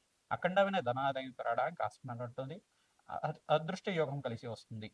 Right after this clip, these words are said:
ఆకస్మికంగా ధనయోగం సిద్ధించడానికి ఆస్కారం ఉంటుంది. అసలు కుబేరుడి యొక్క చరిత్రని వినడం మాత్రం చేతనే ధనాదాయం పెరగడానికి ఆస్కారం ఉంటుంది. ప్రధానంగా చూసుకుంటే యక్షాధీశుడు ఆయన కుబేరుడంతా కూడా యక్ష లోకానికంతా కూడా అధిపతిగా ఉంటారు.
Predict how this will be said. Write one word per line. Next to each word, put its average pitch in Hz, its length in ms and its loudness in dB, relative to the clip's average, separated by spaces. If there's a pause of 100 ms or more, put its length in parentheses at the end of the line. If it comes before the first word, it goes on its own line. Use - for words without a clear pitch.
(140)
ఆకస్మికంగా 175 720 4
ధనయోగం 143 380 -2
సిద్ధించడానికి 131 640 -8
ఆస్కారం 113 400 -4
ఉంటుంది. 110 380 -10
అసలు 139 220 0
కుబేరుడి 226 480 2
యొక్క - 280 -6
చరిత్రని 220 380 0
వినడం 190 280 0
మాత్రం 170 320 2
చేతనే 160 360 -2 (360)
ధనాదాయం 190 480 10
పెరగడానికి 156 460 6
ఆస్కారం 127 340 0
ఉంటుంది. 104 280 -10 (800)
ప్రధానంగా 185 380 6
చూసుకుంటే 175 480 -4 (460)
యక్షాధీశుడు 196 800 4
ఆయన 165 200 -2
కుబేరుడంతా 147 720 2
కూడా 165 200 6 (120)
యక్ష 151 240 -2
లోకానికంతా 170 760 6
కూడా 156 200 4
అధిపతిగా 147 500 2
ఉంటారు. 147 300 2